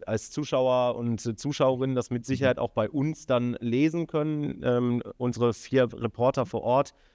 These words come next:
wovon ihr jetzt eben nur zwei seht, ähm, sind auf jeden Fall am Ball. Aber es soll ja gerade zum Anfang auch um den Sport an sich gehen. Und dann lass uns doch vielleicht einmal auf den Sport gucken, der in den nächsten zwei Wochen dann in Paris stattfinden wird.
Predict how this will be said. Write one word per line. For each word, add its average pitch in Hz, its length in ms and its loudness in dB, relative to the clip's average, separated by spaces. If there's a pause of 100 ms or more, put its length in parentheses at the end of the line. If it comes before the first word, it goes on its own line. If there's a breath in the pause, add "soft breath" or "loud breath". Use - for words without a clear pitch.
(120)
wovon 120 280 0
ihr 120 60 2
jetzt 120 180 2
eben 120 120 0
nur 120 140 -2
zwei 113 300 2
seht, 120 460 0 (100)
ähm, 120 460 0
sind 127 320 0
auf 117 160 0
jeden 139 240 0
Fall 131 280 2
am 107 180 -4
Ball. 139 360 2 (640 loud breath)
Aber 139 480 0 (220)
es - 140 -10
soll 151 180 2
ja 156 200 2 (520)
gerade 156 300 -2
zum 151 160 -2
Anfang 135 460 0
auch 117 180 0
um 131 140 0
den 127 100 -2
Sport 135 380 2
an 120 120 -2
sich 131 320 -4
gehen. 98 400 0
Und 117 460 -4
dann 120 180 2
lass 147 220 0
uns 214 140 -4
doch 151 100 0
vielleicht 120 320 0
einmal 120 300 2
auf 120 180 0
den 120 340 -2
Sport - 540 0
gucken, 143 400 -2
der 127 160 4
in 127 80 0
den 120 140 0
nächsten 127 280 0
zwei 117 280 0
Wochen 127 260 0
dann 117 160 4
in 110 140 -2
Paris 117 340 -2
stattfinden - 680 -2
wird. 175 300 0